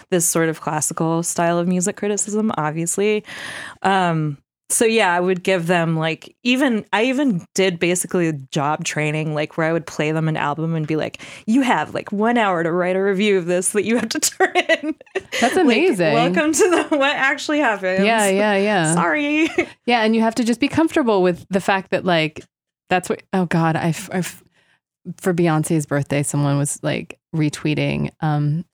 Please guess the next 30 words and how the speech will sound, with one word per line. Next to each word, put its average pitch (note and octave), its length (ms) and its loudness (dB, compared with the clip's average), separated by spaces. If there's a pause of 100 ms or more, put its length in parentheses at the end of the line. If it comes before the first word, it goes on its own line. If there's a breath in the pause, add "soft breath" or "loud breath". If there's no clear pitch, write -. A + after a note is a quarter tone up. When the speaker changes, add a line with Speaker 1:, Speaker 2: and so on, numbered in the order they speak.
Speaker 2:
someone D#3+ 300 0
who D3+ 120 2
will C#3+ 120 0
remain D3 360 2
<laughs> - 40 0
unnamed E3+ 640 2 (100)
about D#3+ 460 0
their, D3+ 320 -2 (220)
um, D#3 420 -2 (440 soft breath)
review E3+ 260 2
of D3+ 100 -4
Beyonce's D#3 440 0
first - 360 -2 (320)
solo D#3 440 0
album. G#3+ 560 0 (180)
And D#3 180 0
I D#3+ 80 2
think D#3+ 220 -2
the E3 80 0
headline D#3 340 0
was D3+ 180 -2
like, D3 160 -2
"She's B3 260 -4
no C#4+ 220 0
Ashanti." A3+ 640 0
And F3+ 140 -2
I F#3 40 0
was F#3 120 -2
just - 160 -8
like, G3 200 -2